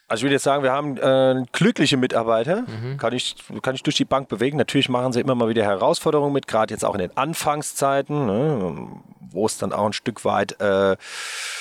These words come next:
Speaker 1: äh, an der Wachstumsphase oder die kritische Masse noch nicht da ist, wo man dann schauen muss und Mitarbeiter natürlich auch die Vibrationen mitbekommen,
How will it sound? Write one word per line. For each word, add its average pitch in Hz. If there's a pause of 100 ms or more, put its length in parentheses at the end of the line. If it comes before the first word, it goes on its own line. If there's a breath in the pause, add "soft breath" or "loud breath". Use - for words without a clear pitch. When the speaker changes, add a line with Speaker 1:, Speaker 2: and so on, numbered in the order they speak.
(320 loud breath)
Speaker 1:
äh, 98
an 104
der 101
Wachstumsphase 123
oder 101
die 101
kritische 113
Masse 110
noch 101
nicht 160
da 123
ist, 135
wo 107
man 107
dann 104
schauen 123
muss 120
und 107
Mitarbeiter 107
natürlich 123
auch 110
die 110
Vibrationen 123
mitbekommen, 127